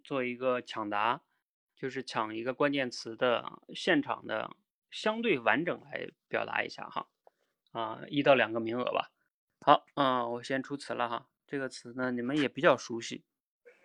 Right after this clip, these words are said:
啊，但是是一个抽象的词。这个词就是欲望。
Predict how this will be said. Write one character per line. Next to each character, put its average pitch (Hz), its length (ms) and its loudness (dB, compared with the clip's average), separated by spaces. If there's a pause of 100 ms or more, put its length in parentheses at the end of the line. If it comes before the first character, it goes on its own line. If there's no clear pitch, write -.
啊， 143 140 -16
但 151 140 8
是 151 80 4
是 151 180 6
一 139 40 6
个 143 120 10
抽 214 240 6
象 196 220 8
的 - 80 -6
词。 - 260 -16 (580)
这 143 60 -6
个 135 80 -2
词 123 220 -6
就 135 100 -2
是 135 200 -6
欲 208 160 -2
望。 - 200 0